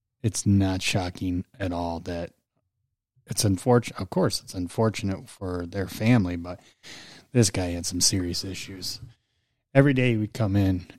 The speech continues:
and he would just be ripped, and he'd drink. He'd order Jack on the Rocks with a side of, um, a side of Coke, just a small glass of Coke.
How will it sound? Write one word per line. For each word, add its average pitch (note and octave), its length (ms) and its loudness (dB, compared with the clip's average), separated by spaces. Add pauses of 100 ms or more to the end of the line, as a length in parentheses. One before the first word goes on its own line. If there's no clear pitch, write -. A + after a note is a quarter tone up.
and F#2+ 160 0
he G2+ 120 4
would F#2+ 160 0
just F#2 300 -2
be F2+ 280 -4 (460)
ripped, F#2+ 600 -2 (800)
and G#2 100 4
he'd G2 180 2
drink. G2 460 4 (680)
He'd A#2+ 160 12
order G2+ 460 8 (540)
Jack B2+ 400 6
on C3+ 140 10
the B2 80 10
Rocks G#2 640 2 (800)
with G2+ 320 4
a A2 120 -2
side G2 680 4
of, F2+ 520 -2 (880)
um, F#2 380 0
a - 40 0
side G2 280 4
of F#2 100 -6 (220)
Coke, - 320 4 (1600)
just G#2+ 200 4
a A2 60 8
small A2 320 6
glass G2+ 320 2
of G#2 60 -2
Coke. F2+ 260 0